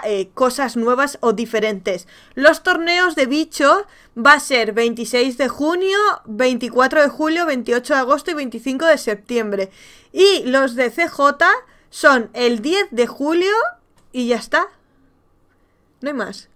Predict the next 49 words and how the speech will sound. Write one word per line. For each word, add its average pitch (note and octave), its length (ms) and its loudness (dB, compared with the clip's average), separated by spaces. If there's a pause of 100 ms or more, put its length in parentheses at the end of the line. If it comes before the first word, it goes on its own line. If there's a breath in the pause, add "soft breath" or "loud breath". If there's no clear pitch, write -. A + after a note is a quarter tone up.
(340)
<laughs> - 500 -6
Solamente E4+ 520 0
hay C#4 140 -2
uno. G#3 360 -4 (1500 soft breath)
No A#3+ 160 -4
sé, G4 120 -2 (120)
es E4+ 160 -2
un D4 80 -6
poco G4+ 200 -2
raro. B3 320 2
¿No B3 120 0
resulta F#4+ 400 0
raro? D4 400 2 (280)
No C4+ 120 0
sé, C4+ 100 -2
igual C#4 300 4
soy D4 160 -2
yo D#4 200 4
que A#3 240 -2
veo B3+ 360 2
cosas C#4 360 -2
donde G#3+ 280 -4
no A#3 160 -2
las G#3+ 200 -4
hay. G#3+ 320 -2 (340 soft breath)
<laughs> - 300 -20
He C#4+ 140 4
puesto F4 300 -4
el C4+ 160 0
Twitter D4 480 -2
de, B3 480 0
de A3+ 120 -4
Estados A#3+ 460 2
Unidos C4+ 420 0
a B3 120 2
ver B3+ 180 0
si B3 140 -6
hubiera A3+ 300 0
algo G#3 220 0
más. C#4 380 4
Me B3+ 60 -8
voy B3 140 2
a C4 40 0
meter C4 240 -2
un B3 80 -2
segundo A#3+ 440 -4
en A3 60 -2
la G#3+ 120 0
nota, A3+ 460 -2